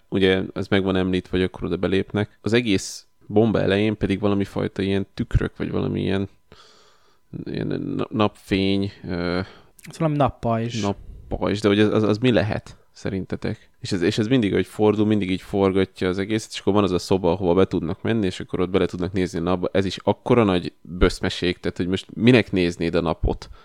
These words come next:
Speaker 1: És akkor bemész, ugye úgy kezdődik, hogy most ez a két százaléka fényesség, és hogyha ezt fölhúznád hetvenre, akkor szétégnél.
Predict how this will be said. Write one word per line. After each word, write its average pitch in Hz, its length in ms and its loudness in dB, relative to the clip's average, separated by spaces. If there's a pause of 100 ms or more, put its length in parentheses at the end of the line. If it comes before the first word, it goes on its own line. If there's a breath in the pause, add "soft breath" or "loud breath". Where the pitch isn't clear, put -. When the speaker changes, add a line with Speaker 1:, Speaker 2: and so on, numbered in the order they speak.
(200 soft breath)
Speaker 1:
És - 80 -20
akkor 92 140 0
bemész, 120 460 4
ugye 92 180 2
úgy 101 120 4
kezdődik, 92 380 0
hogy 90 100 -2
most 92 180 -4
ez 90 60 -2
a 90 60 -2
két 101 300 0
százaléka 82 760 -4 (460 loud breath)
fényesség, 131 640 2
és 98 120 2
hogyha 98 200 -2
ezt - 140 -2
fölhúznád 98 580 4
hetvenre, 113 400 2
akkor 104 160 -4
szétégnél. 80 720 -2